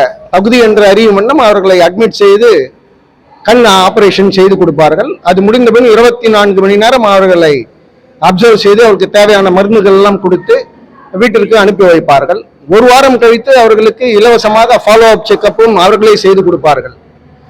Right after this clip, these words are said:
இது மட்டும் இல்லாமல், இந்த முகாம் மூலமாக சங்கர் நேத்திராலயாவில் பதிவு செய்யப்பட்டவர்கள் வாழ்நாள் முழுக்க அவர்களுக்கு கண் மருத்துவ சிகிச்சைகள் இலவசமாக அளிக்கப்படும் என்பது ஒரு மகத்தான, வரவேற்கத்தக்க,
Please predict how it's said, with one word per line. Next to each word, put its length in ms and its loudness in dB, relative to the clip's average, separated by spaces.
இது 140 0
மட்டும் 280 0
இல்லாமல், 520 0
இந்த 180 0
முகாம் 320 0
மூலமாக 560 0
சங்கர் 280 0
நேத்திராலயாவில் 840 0
பதிவு 280 -4
செய்யப்பட்டவர்கள் 800 -2
வாழ்நாள் 440 2
முழுக்க 340 0
அவர்களுக்கு 420 0
கண் 480 0
மருத்துவ 380 0
சிகிச்சைகள் 560 0
இலவசமாக 760 2
அளிக்கப்படும் 540 0
என்பது 480 0
ஒரு 200 0
மகத்தான, 500 0
வரவேற்கத்தக்க, 1040 -2